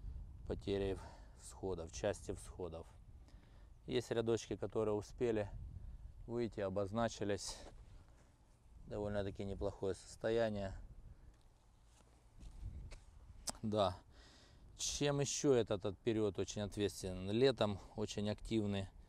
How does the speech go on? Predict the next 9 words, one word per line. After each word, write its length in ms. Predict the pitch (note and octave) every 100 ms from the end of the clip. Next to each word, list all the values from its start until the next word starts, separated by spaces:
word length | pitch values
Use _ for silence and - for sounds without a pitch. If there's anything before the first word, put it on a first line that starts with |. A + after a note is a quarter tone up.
| - - - - - -
вредители. 640 | G2+ G2+ G2 G2 - E2+ F2
Вредители 460 | F#2 G#2 G#2 G2+
такие, 320 | F#2 F#2+ G2
как 340 | F#2 G2 - - _ - - - - - - -
крестоцветная 760 | G#2+ - G#2 - G#2+ G2 G#2
блошка. 500 | G#2 A#2 A#2+ - G2+ - - _ - - - - _ - -
Тут 180 | A2 G2+
мы 180 | G#2+ G#2
её, 220 | G#2 G#2